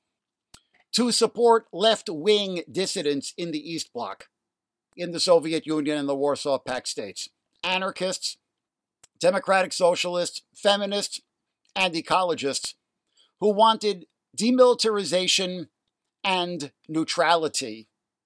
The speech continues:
in the new order, and some kind of socialism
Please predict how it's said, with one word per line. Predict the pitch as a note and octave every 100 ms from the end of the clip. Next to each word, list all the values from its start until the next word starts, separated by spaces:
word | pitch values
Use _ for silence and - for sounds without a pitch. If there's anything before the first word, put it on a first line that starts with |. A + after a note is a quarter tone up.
| _ _
in | - E3+
the | D#3
new | E3
order, | D#3 C#3 D#3 C#3 A#2 -
and | D#3 D#3+
some | - A3 A3+ A#3 G#3+ -
kind | F#3+ F#3+ F#3
of | F3 E3+ -
socialism | - - G#3 G3+ F#3 E3+ D3+ E3 E3